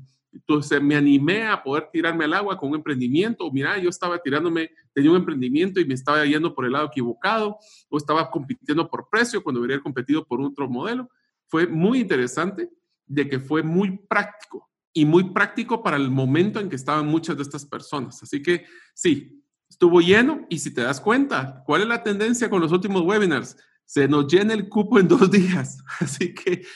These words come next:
pues, y no es que lo queramos hacer de mal, de, lo que pasa es que hay, hay cantidad de limitantes a nivel de tecnología, o en este caso, con el primer taller que hicimos,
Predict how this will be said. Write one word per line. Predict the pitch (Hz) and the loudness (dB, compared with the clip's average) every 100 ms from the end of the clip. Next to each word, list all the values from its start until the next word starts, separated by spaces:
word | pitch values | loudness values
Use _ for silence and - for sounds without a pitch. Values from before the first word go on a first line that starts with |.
| - - - | -20 -10 0
pues, | 143 147 | 0 2
y | 165 | 2
no | |
es | 185 | 2
que | 185 | 4
lo | 202 | 2
queramos | 160 151 180 | 2 2 2
hacer | 143 165 160 | 0 0 0
de | |
mal, | 156 165 175 165 | 0 2 2 0
de, | 131 131 | -2 -2
lo | 131 135 | -2 -4
que | |
pasa | 131 180 | -2 0
es | 170 | 0
que | - - | -2 -2
hay, | 139 | -2
hay | 135 | -2
cantidad | 156 147 131 139 | -6 -2 0 0
de | 156 | 0
limitantes | 147 120 156 160 165 | 0 0 -2 -2 -2
a | 151 | -2
nivel | 127 135 | -2 -2
de | 160 | -4
tecnología, | 143 127 - 170 190 | -4 -4 -6 -4 -2
o | |
en | 131 | -2
este | 143 147 135 | -4 -6 -6
caso, | 147 143 - | -6 -4 -8
con | 123 | -6
el | 123 | -6
primer | - 120 139 | -4 -2 -2
taller | - 135 147 - | -2 -2 -2 -4
que | 127 | -6
hicimos, | 156 202 233 | -2 -2 -4